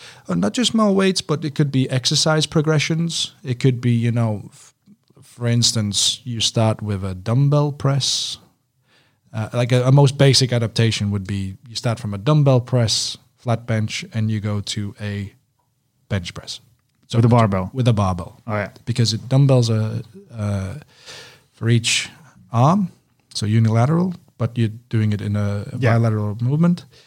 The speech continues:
Speaker 1: Uh, but then you would move it on to a straight bar, because a straight bar, you need to be quite balanced to, in the shoulders to, to press that. So that would be an adap-, that would be a progression of exercise. And, uh,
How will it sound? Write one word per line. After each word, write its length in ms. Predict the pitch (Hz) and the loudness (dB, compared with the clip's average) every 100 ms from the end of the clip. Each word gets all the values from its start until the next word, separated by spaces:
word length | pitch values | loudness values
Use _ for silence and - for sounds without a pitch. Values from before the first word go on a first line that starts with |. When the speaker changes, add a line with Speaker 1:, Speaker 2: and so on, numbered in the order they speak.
| _ _ - | _ _ -8
Speaker 1:
Uh, 320 | 113 110 110 | -2 2 2
but 200 | 104 98 - | 0 0 2
then 140 | 120 | 2
you 60 | 117 | 2
would 120 | 110 | 2
move 160 | 117 110 | 2 2
it 60 | |
on 160 | 110 104 | 0 -2
to 240 | - 107 107 | -2 -4 -2
a 60 | |
straight 320 | 110 123 107 101 | 0 2 2 0
bar, 180 | 95 | -4
because 360 | 92 107 113 104 | -4 -2 -2 0
a 40 | |
straight 340 | 104 - 117 113 | 0 2 2 2
bar, 480 | 107 104 98 101 131 _ 165 | 0 0 -2 -6 -12 _ -20
you 380 | 117 92 110 107 | -20 -18 -16 -14
need 260 | 107 110 - | -12 -14 -10
to 80 | - | -6
be 100 | 104 | -2
quite 260 | - 101 | 0 0
balanced 460 | - 110 104 98 - | 2 2 2 0 -4
to, 400 | 104 95 95 120 - _ - | -6 -6 -8 -12 -18 _ -6
in 100 | 107 | 0
the 80 | 107 | 2
shoulders 580 | 120 107 104 98 95 | 2 2 2 -2 -4
to, 360 | - - 98 98 | -6 -6 -6 -8
to 120 | - 113 | -8 0
press 280 | 127 113 | 2 2
that. 220 | - 90 - | 0 -6 -4
So 300 | - 104 98 - - - - | -2 -2 -4 -18 -20 -10 0
that 120 | 151 | 2
would 120 | 147 | 6
be 100 | 143 | 6
an 80 | 131 | 6
adap-, 360 | 135 123 120 123 | 6 4 0 -2
that 160 | 135 | 2
would 140 | 143 120 | 2 2
be 140 | 127 | 4
a 100 | 117 | 2
progression 580 | 117 127 117 120 - 117 | 2 0 4 2 2 0
of 100 | 107 | -2
exercise. 640 | 107 - 104 104 95 101 - _ _ _ _ _ _ _ - - | -4 -4 -6 -6 -8 -10 -12 _ _ _ _ _ _ _ -18 -6
And, 380 | 127 123 120 120 - - - - _ _ _ _ _ _ _ | -2 0 -2 -4 -12 -20 -20 -20 _ _ _ _ _ _ _
uh, 200 | 139 123 | -2 0